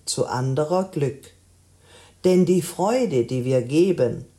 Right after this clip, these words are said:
kehrt ins eigene Herz zurück. Programmiere dich jetzt auf Erfolg. In dem Maß,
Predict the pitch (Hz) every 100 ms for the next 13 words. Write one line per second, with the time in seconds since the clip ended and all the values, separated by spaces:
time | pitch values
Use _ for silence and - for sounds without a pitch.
0 | _ _ _ _ _ - - 156 175 -
1 | - 214 214 - 120 123 117 143 147 185
2 | 151 123 - - - - 117 - 107 -
3 | - _ _ _ _ _ _ _ _ _
4 | _ _ _ - - - _ _ - 202
5 | 214 214 214 262 294 269 254 240 - 139
6 | 127 - - 156 170 - 208 208 156 131
7 | 117 - - - _ _ _ _ _ _
8 | _ _ - - _ _ _ 185 180 175
9 | 220 254 269 196 147 123 113 - -